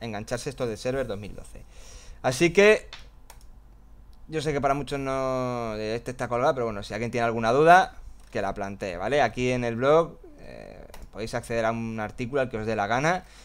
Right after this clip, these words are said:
y aquí debajo tenéis los comentarios, podéis dejar el comentario que queráis,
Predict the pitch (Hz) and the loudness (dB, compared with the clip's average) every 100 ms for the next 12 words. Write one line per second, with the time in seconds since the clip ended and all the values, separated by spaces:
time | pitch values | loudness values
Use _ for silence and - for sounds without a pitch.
0 | - 117 101 117 113 113 123 156 120 110 | -8 -6 -4 -2 2 2 2 -2 0 -4
1 | 107 104 151 113 95 110 123 165 185 117 | -6 -4 -4 -4 -4 0 2 2 0 0
2 | 113 117 110 113 107 107 98 101 117 113 | -4 -4 -4 -4 -6 -8 -8 -4 -2 -2
3 | 101 98 104 160 226 226 | -4 -4 2 4 4 0